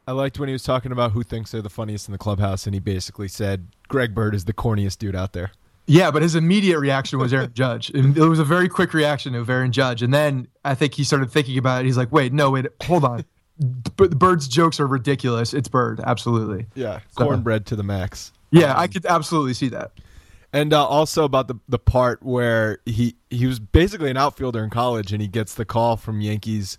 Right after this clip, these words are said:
Speaker 2: Yeah.
Speaker 1: scouts, and he's got drafted by the Yankees. He's probably ecstatic that he's gonna be drafted by a major league team, not just any major league team, but the Yankees. And then they drop the bomb, "Oh, yeah, we're drafting you
Speaker 2: Second
Speaker 1: as a
Speaker 2: base.
Speaker 1: second baseman."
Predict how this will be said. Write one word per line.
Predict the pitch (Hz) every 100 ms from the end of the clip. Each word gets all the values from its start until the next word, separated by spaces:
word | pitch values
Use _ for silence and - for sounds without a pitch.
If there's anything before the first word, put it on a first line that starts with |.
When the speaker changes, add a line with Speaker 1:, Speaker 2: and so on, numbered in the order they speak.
| _ _ _
Speaker 2:
Yeah. | 131 147
Speaker 1:
scouts, | 139 139 147 -
and | 143 135
he's | 127 104 - 120
got | 123 143 -
drafted | - 160 147 143
by | 139
the | 123
Yankees. | 127 143 139 131
He's | 120 107
probably | 135 135 123 123
ecstatic | 110 - - 127 135 143
that | 127 117
he's | 101
gonna | 123 117
be | 113
drafted | 120 110 - 117
by | 110
a |
major | 107 113 110
league | 107 98
team, | 113 117 127 -
not | 98 107 113
just | -
any | 113 117 117
major | - 120 110
league | 113
team, | 104 131
but | 120
the | 110
Yankees. | 113 120 147 156 - - - -
And | -
then | 160
they | 156
drop | 135 143 135
the | 123
bomb, | 127 127 127 120 -
"Oh, | 143 143
yeah, | 139 131
we're | 113 143 185
drafting | 156 147 147 147
you | 135
Speaker 2:
Second | - 143
Speaker 1:
as | 131
a |
Speaker 2:
base. | 117 113
Speaker 1:
second | 117 - 127 -
baseman." | 120 131 - 104 90